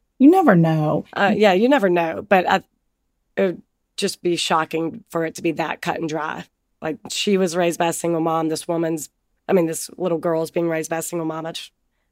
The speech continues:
Speaker 2: I don't know.
Speaker 1: Yeah.
Speaker 2: She didn't seem like the type.
Speaker 1: Right.
Speaker 2: But anyway, maybe so. So Derek, in the ballsiest move yet, asks Jose to take off his shirt so he can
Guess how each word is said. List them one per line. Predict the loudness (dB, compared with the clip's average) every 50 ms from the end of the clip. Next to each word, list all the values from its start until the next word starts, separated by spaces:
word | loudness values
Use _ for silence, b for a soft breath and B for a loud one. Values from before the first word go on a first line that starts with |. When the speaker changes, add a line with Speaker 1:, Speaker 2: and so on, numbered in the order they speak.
| _ _ _
Speaker 2:
I | -8
don't | -8 -8 -8
know. | -8 -8 -8 -8 -12 -16 _ _ _ _ _ _ _ _
Speaker 1:
Yeah. | 0 2 4 4 4 4 2 -2 -4 -8 _
Speaker 2:
She | -4 0 4
didn't | 4 6 4 4
seem | 2 0 0
like | 0 0 -2
the | -6 -8
type. | -8 -8 -8 -8 -10 -14 _ _ _ _ _ _ _ _ _
Speaker 1:
Right. | -2 0 0 0 -4 -8 -10 _ _ _ _ _ _
Speaker 2:
But | _ -6
anyway, | -6 -6 -8 -10 -14 -16 -18 -20 _ _ _ _ _ _ _ _
maybe | -12 -12 -12 -10 -12
so. | -14 -14 -14 -14 -16 _ _ _ _ _ _ _ _ _ _ _ _ _ _ _ _ _ _ _ _ _ _ _ _ _ _ _ _ _ _ _ _ _
So | 0 2 2
Derek, | 4 6 6 8 8 8 8 6 4
in | 0 0
the | 0 0 -2 -6 -12 -16 -16 _ 2
ballsiest | 4 6 8 8 8 6 4 2 2 2 2 2 0 0
move | 0 2 2 2 0 0 -2 -4 -8 -12
yet, | -6 -2 -2 0 0 0 0 -2 -2 -2 -4 -8 -8 -10 _ _ _ _ _ _ _ _ _ _ _ _ _
asks | -2 -2 0 -2 -4 0
Jose | 0 0 2 2 0 0 0 0 0 -4 -6 -8 -12 _ _ _ _ _ _ _ _ _ _ _ _ _ _ _ _ _ _ _ -4
to | -2 -2
take | 2 2 2 2 2
off | 2 0 2 2
his | 2 2 2
shirt | 0 0 0 0 0 -2
so | -2 -2
he | 0 0 0
can | 0 0 -2 -2 -2